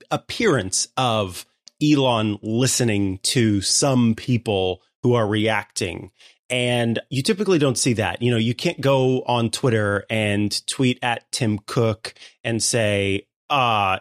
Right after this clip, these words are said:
it should come in green." And then, uh, two days later, there are engineers working on, uh, you know, the green phone to come out later the same year. It doesn't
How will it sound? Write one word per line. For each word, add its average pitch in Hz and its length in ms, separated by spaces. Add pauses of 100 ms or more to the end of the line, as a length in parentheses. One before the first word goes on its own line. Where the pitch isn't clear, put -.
it 120 260 (260)
should - 300
come 147 180
in 123 100
green." 104 600 (300)
And 113 360
then, 107 720
uh, 98 380 (140)
two - 120
days 123 260
later, 107 600
there 110 160
are 101 280
engineers 113 480
working 104 360
on, 95 340
uh, 113 120 (200)
you 110 80
know, 90 160
the 113 320
green 113 380
phone 101 320
to 101 80
come 104 180
out 92 260 (100)
later 104 460
the 85 120
same 92 300
year. 113 360 (460)
It 127 300 (120)
doesn't 127 360